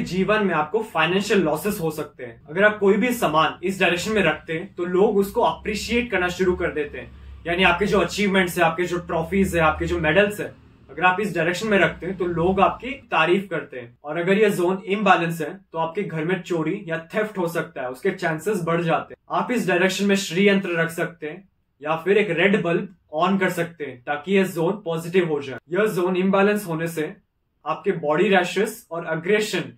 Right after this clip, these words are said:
यानी गुस्से को बढ़ा देता है। तब आप copper को इस direction में रख सकते हैं ताकि ये balance हो जाए। यह zone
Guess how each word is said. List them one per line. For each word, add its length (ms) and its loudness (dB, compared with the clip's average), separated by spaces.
यानी 200 -6
गुस्से 380 0
को 320 -6
बढ़ा 280 2
देता 300 -2
है। 140 -14
तब 120 -6
आप 260 -2
copper 360 -2
को 140 2
इस 160 2
direction 320 -2
में 100 2
रख 160 2
सकते 320 -10
हैं 100 -14
ताकि 220 -6
ये 60 4
balance 400 0
हो 100 -4
जाए। 300 -10
यह 200 2
zone 400 -4